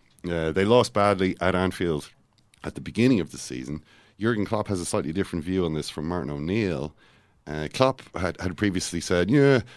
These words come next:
a lot of strange decisions, you know, Trump, Brexit, Ranieri. None of this makes any sense to me."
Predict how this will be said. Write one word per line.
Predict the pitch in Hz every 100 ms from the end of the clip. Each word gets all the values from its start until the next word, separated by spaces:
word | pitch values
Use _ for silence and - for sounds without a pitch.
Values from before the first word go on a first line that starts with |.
| -
a | 139
lot | 143
of | 127
strange | - 127 113
decisions, | - 107 117 107 107 87 - - - - _
you | 104
know, | 107 98
Trump, | - - 113 107 -
Brexit, | 101 107 101 107 104 -
Ranieri. | 92 98 92 95 104 107 92 - - _
None | 107 120
of | 104
this | 98
makes | 95 87
any | 90 85
sense | 92 87
to | -
me." | 87 80